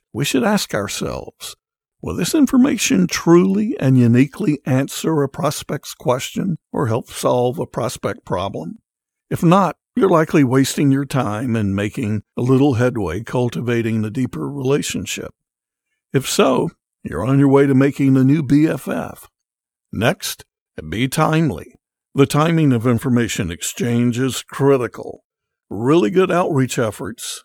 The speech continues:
at a really bad time will at best be ignored. At worst, they'll create a perception that you're self-serving and insensitive. Many times, it's impossible to know whether your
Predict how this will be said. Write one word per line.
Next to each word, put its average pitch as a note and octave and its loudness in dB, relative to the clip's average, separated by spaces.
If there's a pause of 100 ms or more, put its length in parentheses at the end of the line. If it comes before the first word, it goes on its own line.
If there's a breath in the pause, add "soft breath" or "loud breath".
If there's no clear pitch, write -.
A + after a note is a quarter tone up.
at C#2 -12
a D2+ -8
really A2 0
bad C3 0
time B2+ 0
will A2 0
at C3+ 6
best B2+ -4
be D2+ -6
ignored. G2 -4 (440)
At - -8
worst, D#3+ 0 (360)
they'll D#3+ -10
create C3 2
a A2+ 0
perception G#2+ -6
that - -14
you're G2+ -10
self-serving A#2 -4
and C2 -12
insensitive. F#2+ -6 (720)
Many F3+ 4
times, B2 -2
it's - -4
impossible C#3+ -2
to - -4
know G2+ -2
whether F#2 -6
your D2 -10